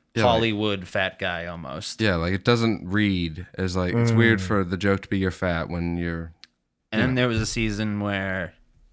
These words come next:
Speaker 2: the whole bit was he got skinny in real life.
Speaker 1: On King of Queens?
Speaker 2: Yeah, and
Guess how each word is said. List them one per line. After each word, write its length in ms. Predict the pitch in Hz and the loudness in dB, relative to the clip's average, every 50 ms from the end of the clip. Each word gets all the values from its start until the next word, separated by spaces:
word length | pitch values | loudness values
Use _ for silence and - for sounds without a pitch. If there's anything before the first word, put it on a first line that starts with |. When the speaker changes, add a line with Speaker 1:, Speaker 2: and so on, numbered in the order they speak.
| _ _ | _ _
Speaker 2:
the 100 | - 104 95 | -4 -2 -2
whole 180 | 110 107 104 | 0 -2 -2
bit 320 | 95 90 107 107 104 - - | -2 0 0 0 0 0 -2
was 480 | 101 101 98 98 95 95 92 87 85 | 0 0 2 2 2 0 -2 -6 -8
he 220 | - - - 117 98 | -10 -6 -4 -4 -2
got 380 | 107 101 95 92 90 85 - _ _ _ _ | 0 0 0 0 -2 -4 -8 _ _ _ _
skinny 640 | - - - - - 107 107 110 131 156 165 - - _ _ _ _ _ _ - | -8 -8 -6 -6 -4 -2 -2 0 0 -2 -2 -6 -12 _ _ _ _ _ _ -10
in 140 | - 107 104 | -8 -6 -4
real 240 | 104 101 101 98 98 | -2 -2 0 0 0
life. 420 | 101 98 101 120 127 - - - _ _ _ _ _ _ _ _ _ _ _ _ _ - - - | 0 0 0 -2 -4 -6 -12 -20 _ _ _ _ _ _ _ _ _ _ _ _ _ -14 -6 -4
Speaker 1:
On 140 | 104 104 | -2 0
King 160 | 104 123 120 113 | 0 0 0 0
of 60 | 104 | 0
Queens? 300 | - 120 135 180 196 - | 0 0 0 0 0 0
Speaker 2:
Yeah, 340 | 123 123 117 107 98 73 - - | 2 4 4 4 2 0 -2 -4
and 300 | - 104 104 101 95 | -6 -4 -4 -6 -8